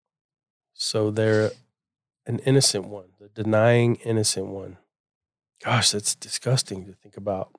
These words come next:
And remember, we're supposed to be pondering, like, how, how do we do this sometimes too? Do we play dumb? Do we kinda deny? Do we sh-, claim our innocence when really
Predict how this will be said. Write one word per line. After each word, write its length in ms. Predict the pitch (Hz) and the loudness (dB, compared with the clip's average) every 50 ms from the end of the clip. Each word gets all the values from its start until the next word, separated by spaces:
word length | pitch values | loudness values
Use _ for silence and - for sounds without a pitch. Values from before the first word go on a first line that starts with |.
| _ _ _ | _ _ _
And 140 | - 120 117 | -2 0 2
remember, 440 | 113 113 123 139 151 151 127 107 104 | 2 4 6 6 6 6 6 4 4
we're 180 | 107 110 120 | 2 2 0
supposed 300 | 139 - - 120 117 107 | 0 0 0 0 0 0
to 60 | 113 107 | -2 -4
be 300 | 107 107 104 104 98 - _ _ _ _ _ _ _ _ _ _ _ _ _ | -4 -2 -2 -4 -4 -6 _ _ _ _ _ _ _ _ _ _ _ _ _
pondering, 480 | - - 131 135 131 123 117 113 107 107 | 0 4 4 4 4 4 2 2 2 2
like, 260 | 104 104 104 104 107 - _ _ _ - | 2 2 2 2 -2 -6 _ _ _ -10
how, 360 | - - - 131 123 120 113 | -2 2 4 6 6 6 4
how 180 | - - - 139 | 4 4 4 4
do 100 | 131 123 | 4 4
we 120 | 113 120 | 4 2
do 200 | 113 110 113 107 | 0 0 -2 -4
this 200 | 107 101 98 92 | -2 -2 -2 0
sometimes 640 | - - - 101 98 - - 95 95 92 92 95 - | 0 0 0 -2 -6 -10 -10 -10 -10 -12 -12 -16 -18
too? 320 | - - - 107 104 92 92 _ _ _ _ _ _ _ _ _ _ _ _ _ _ _ _ _ _ | -14 -12 -10 -10 -10 -12 -14 _ _ _ _ _ _ _ _ _ _ _ _ _ _ _ _ _ _
Do 80 | - 107 | -8 -6
we 80 | 107 104 | -6 -6
play 220 | 104 - 113 110 | -4 0 0 0
dumb? 500 | 107 101 113 113 110 107 104 98 92 95 | 0 2 2 4 4 4 4 2 -2 -6
Do 120 | 104 98 98 | -10 -10 -10
we 100 | 101 98 | -10 -10
kinda 260 | - - 107 107 107 | -12 -10 -8 -6 -6
deny? 760 | 98 95 107 104 107 110 107 107 107 104 101 101 101 - - _ _ _ _ _ _ _ _ _ _ _ _ _ | -4 -4 -2 0 0 2 2 4 4 4 2 2 0 -2 -6 _ _ _ _ _ _ _ _ _ _ _ _ _
Do 60 | 107 107 | _ -10
we 80 | 107 | -4
sh-, 240 | 101 - - - - - _ - - _ _ _ _ _ _ | -2 -2 -2 -2 -4 -10 _ -20 -20 _ _ _ _ _ _
claim 320 | - 127 123 123 117 117 | 0 4 4 6 6 6
our 140 | 117 107 104 - | 6 4 4 4
innocence 640 | - 127 127 127 - - 117 113 110 107 - - - | 4 4 4 4 4 4 2 0 0 -2 -4 -8 -8
when 300 | - 107 113 110 107 110 | -10 -10 -6 -4 -2 2
really 520 | 110 117 123 120 117 110 104 104 95 - | 4 4 6 6 6 4 2 0 -2 -6